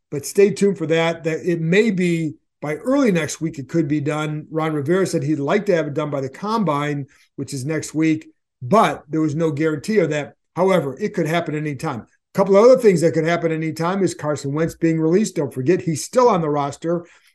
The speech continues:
but I would look for him to release sometime soon because they're gonna wanna give him a chance to catch on with another team before free agency begins, if he's able to do that.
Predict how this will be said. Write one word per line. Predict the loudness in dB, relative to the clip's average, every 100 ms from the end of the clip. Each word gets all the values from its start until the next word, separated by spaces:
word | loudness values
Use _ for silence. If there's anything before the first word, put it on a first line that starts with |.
| _ -8
but |
I | -2
would | 0 2 4
look | 2
for | 2
him | 0 0
to |
release | 0 0 0 -2 -4
sometime | -6 -6 -4 -4 -6 -6
soon | -8 -4 -2 0 0
because | 0 -2 -2 -2 -4 -10 _ _
they're | 0
gonna | 2 4
wanna | 2 0
give | -2 -4
him | -2 -4
a |
chance | -4 -2 -2 -2 -6 _ _
to | -8 -6
catch | -2 -4 0
on | 0 0
with | -2 -4
another | -4 -4
team | -4 -2 0 -2 -6 -12 _
before | -4 -4 2 4 4
free | 4 4
agency | 4 0 -4
begins, | -2 -2 -2 -2 -4
if | -2 0
he's | -2 0
able | -2 -2
to | -4
do | -2 0
that. | 0 -2 -4